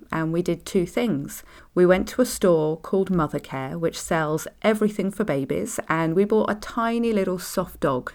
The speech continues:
that we named Lucky to be our mascot on this journey to parenthood. We also went for tea at the best place to have tea in the whole of the U K, I'm sure,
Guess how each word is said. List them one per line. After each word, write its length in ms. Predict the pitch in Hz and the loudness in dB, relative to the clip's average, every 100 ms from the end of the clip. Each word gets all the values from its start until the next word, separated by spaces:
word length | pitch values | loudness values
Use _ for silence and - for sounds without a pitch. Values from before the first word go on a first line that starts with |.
| - | -8
that 120 | - | -2
we 160 | 170 180 | 2 4
named 380 | 175 156 151 - | 2 2 -2 -2
Lucky 560 | 156 156 - 135 131 - - _ | -6 -6 -6 -8 -8 -10 -20 _
to 120 | - | -4
be 140 | 196 190 | 0 2
our 120 | 196 | 2
mascot 540 | 220 269 - - 139 - | 2 0 -6 -6 -6 -2
on 160 | 170 170 | -2 -2
this 160 | 165 | -4
journey 400 | - 156 147 147 | -4 -4 -2 -4
to 160 | 143 - | -4 -12
parenthood. 680 | - 175 170 131 143 - - _ _ _ - | -6 -4 -4 -8 -12 -12 -18 _ _ _ 8
We 120 | 208 | 10
also 300 | 226 240 220 | 10 4 4
went 240 | 214 - | 4 2
for 120 | - | -4
tea 440 | 214 - 254 190 156 - | -8 2 4 4 2 -2
at 160 | - | -4
the 140 | 190 185 - - | -6 -10 -4 0
best 300 | 214 - - | 0 -2 0
place 280 | 202 180 - | 2 2 -2
to 80 | |
have 240 | 170 175 - | -2 -2 -4
tea 300 | - 170 151 | -2 2 2
in 280 | - 165 165 | 2 0 0
the 80 | 175 | -2
whole 380 | - 202 208 | 0 4 4
of 120 | 175 - | 4 2
the 100 | 147 | 0
U 180 | 143 | 0
K, 360 | 139 - 135 143 | -2 -6 -2 0
I'm 140 | - | 0
sure, 440 | 147 - 147 143 | -4 0 0 2